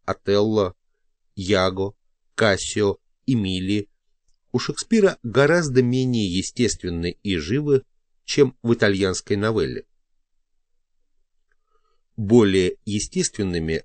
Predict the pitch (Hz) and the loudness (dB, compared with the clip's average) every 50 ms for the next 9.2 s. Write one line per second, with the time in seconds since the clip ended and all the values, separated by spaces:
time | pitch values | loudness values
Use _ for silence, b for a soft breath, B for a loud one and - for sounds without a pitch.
0 | - - 92 98 104 110 110 117 156 165 151 120 107 - - _ _ - - - | -8 -10 -6 -2 0 0 0 0 0 -2 0 0 -2 -2 -4 _ _ -12 -4 -2
1 | 117 104 101 95 - - 104 - - - - 175 165 151 127 - _ _ _ _ | -2 0 0 -2 -2 -4 -6 -8 -8 -8 -4 -2 0 0 0 -2 _ _ _ _
2 | _ - 135 120 - - - 143 147 175 190 190 180 175 - - - 160 135 - | _ -4 -4 -4 -4 -2 -2 -2 0 0 0 0 0 -2 -4 -2 -2 -2 -2 -2
3 | _ _ _ _ _ _ - 139 143 135 127 143 131 131 131 - - 160 165 131 | _ _ _ _ _ _ 0 2 2 4 4 2 2 0 -4 -4 -2 0 0 0
4 | 90 87 80 - - - - - - - - _ - 95 73 62 - - - _ | 0 0 -6 -8 -8 -10 -10 -8 -6 -8 -8 _ -4 -4 -2 -2 -4 -8 -12 _
5 | _ _ _ _ _ _ _ _ _ _ _ _ _ _ _ _ _ _ _ _ | _ _ _ _ _ _ _ _ _ _ _ _ _ _ _ _ _ _ _ _
6 | _ _ _ _ _ _ _ _ _ _ - 90 80 95 120 139 147 127 92 92 | _ _ _ _ _ _ _ _ _ _ -12 -6 -2 2 2 2 2 0 -2 -4
7 | - - - 98 - - 98 - - - - - 95 82 80 76 - - _ _ | -4 -4 -6 -6 -4 -4 -6 -6 -8 -10 -6 -4 -2 -2 -2 -4 -6 -8 _ _
8 | _ _ _ - - - - 123 110 - - 127 127 127 107 - 113 101 85 76 | _ _ _ -16 -12 -4 0 0 0 0 0 0 0 0 2 2 0 0 0 -2
9 | 78 - - - | -8 -10 -12 -14